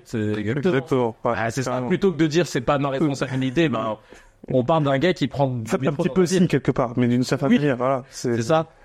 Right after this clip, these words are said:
Speaker 1: Et il y a Actu Marina T V qui dit : « Elle s'en fout, elle prend pas les transports en commun. » Ah.
Speaker 2: Ah.
Speaker 1: Bah oui.
Speaker 2: Euh,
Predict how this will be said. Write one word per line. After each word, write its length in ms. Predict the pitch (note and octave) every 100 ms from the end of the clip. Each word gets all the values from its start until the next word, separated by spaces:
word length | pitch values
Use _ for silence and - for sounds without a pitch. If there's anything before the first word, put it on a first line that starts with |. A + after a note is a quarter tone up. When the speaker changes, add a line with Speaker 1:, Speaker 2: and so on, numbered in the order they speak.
| - -
Speaker 1:
Et 60 | C3+
il 40 |
y 40 | B2+
a 80 | B2+
Actu 280 | D#3+ D3+ E3+
Marina 360 | E3+ D#3 D#3
T 100 | C#3+
V 140 | D3+ F3
qui 100 | D#3+
dit : « 240 | D3 G3
Elle 140 | - B2+
s'en 220 | - C#3+
fout, 220 | - F#3+
elle 80 | D#3
prend 160 | - B2
pas 100 | C3
les 80 | C3+
transports 320 | C#3 - B2+
en 60 |
commun. » 280 | A2+ A2+ G2+ - - - - - - - - - - - - - - - C4+ - - - - _ _ -
Ah. 240 | B2+ B2+ A2+ -
Speaker 2:
Ah. 180 | C3+ A2+ - - - _
Speaker 1:
Bah 280 | A#2 A2+ A2
oui. 180 | D#3+ F3+ -
Speaker 2:
Euh, 240 | A2+ A#2